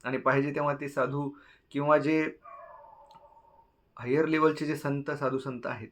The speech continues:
ते डाउनलोड करतात की ह्या वेदात काय दिलंय, ह्याच्यात काय दिलंय, त्याच्यात काय दिलंय, ही कुठली विद्या, ती कुठली, इमिजिएटली ती इन्फॉर्मेशन, ती माहिती त्यांच्याकडे अव्हेलेबल आहे. अशा पद्धतीनं ह्या चौसष्ट कलांचं ध्यान आपण उद्या करणार आहोत.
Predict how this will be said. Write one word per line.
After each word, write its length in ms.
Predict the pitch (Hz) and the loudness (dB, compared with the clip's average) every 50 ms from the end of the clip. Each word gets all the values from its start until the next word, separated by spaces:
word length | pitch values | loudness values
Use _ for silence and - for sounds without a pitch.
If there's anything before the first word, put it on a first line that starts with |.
| _ | _
ते 40 | 151 | -6
डाउनलोड 400 | 139 143 143 147 147 143 147 147 | -2 0 0 0 0 -2 -2 -4
करतात 320 | - 135 113 - - - - _ _ _ _ _ _ _ | -4 -8 -10 -10 -12 -18 -20 _ _ _ _ _ _ _
की 80 | 131 | -8
ह्या 120 | 127 135 127 | -4 -2 -2
वेदात 280 | 120 123 113 123 127 123 - | 0 0 0 0 -2 -2 -2
काय 160 | - 117 110 104 | -8 -10 -10 -8
दिलंय, 320 | 104 101 101 104 107 104 | -12 -14 -14 -14 -14 -14
ह्याच्यात 320 | 104 110 110 - - 107 - - | -14 -16 -14 -12 -12 -14 -10 -10
काय 100 | 113 110 | -10 -8
दिलंय, 240 | 104 - 107 - 110 | -8 -10 -12 -14 -14
त्याच्यात 300 | - - - - - - _ | -14 -16 -14 -14 -16 -16 _
काय 80 | 120 110 | -18 -18
दिलंय, 240 | 104 104 101 101 104 110 | -18 -16 -16 -16 -14 -14
ही 80 | 127 | -16
कुठली 320 | 123 - - - 127 120 107 | -16 -16 -20 -14 -10 -10 -10
विद्या, 300 | 107 98 92 - 104 101 | -8 -10 -10 -12 -12 -12
ती 140 | _ - | _ -14
कुठली, 280 | 123 127 123 - - 113 _ - - - - - - - | -14 -14 -14 -14 -16 -20 _ -20 -20 -20 -20 -20 -6 0
इमिजिएटली 520 | 175 185 220 202 214 220 190 196 202 185 | 2 4 4 6 6 4 6 4 2 4
ती 60 | 202 | 6
इन्फॉर्मेशन, 720 | 185 175 170 147 170 175 165 175 170 165 160 - 175 165 160 | 6 4 4 2 0 0 0 0 -2 -4 -4 -4 -4 -4 -4
ती 100 | 160 156 | -4 -4
माहिती 300 | 143 147 147 151 139 - | -4 -2 -4 -4 -6 -6
त्यांच्याकडे 400 | - 143 143 135 143 131 123 107 | -8 -8 -6 -6 -6 -4 -2 0
अव्हेलेबल 440 | 101 110 123 123 127 123 120 107 | 4 4 4 4 4 0 -2 -4
आहे. 300 | 98 92 - _ _ _ _ _ _ _ _ _ _ _ | -6 -8 -10 _ _ _ _ _ _ _ _ _ _ _
अशा 300 | - 123 - - 180 190 | -6 -6 -2 0 0 0
पद्धतीनं 720 | 185 - 170 143 135 131 139 160 160 - 170 160 165 175 | 0 0 -4 -4 -4 -4 -6 -6 -4 -2 -2 -2 -2 -2
ह्या 180 | 180 180 175 160 | -2 -2 -4 -6
चौसष्ट 520 | 156 - 139 143 143 - 175 175 - - | -10 -10 -10 -10 -8 -8 -10 -10 -10 -6
कलांचं 480 | _ - 139 147 160 180 180 175 143 117 | _ 2 2 4 4 2 0 -2 -6 -12
ध्यान 260 | 110 110 135 139 135 | -6 -4 -4 -4 -4
आपण 200 | 120 - - 107 | -6 -8 -8 -12
उद्या 200 | 101 101 95 95 | -10 -10 -10 -12
करणार 260 | - 104 92 - - - | -12 -12 -12 -12 -12 -14
आहोत. 100 | - | -14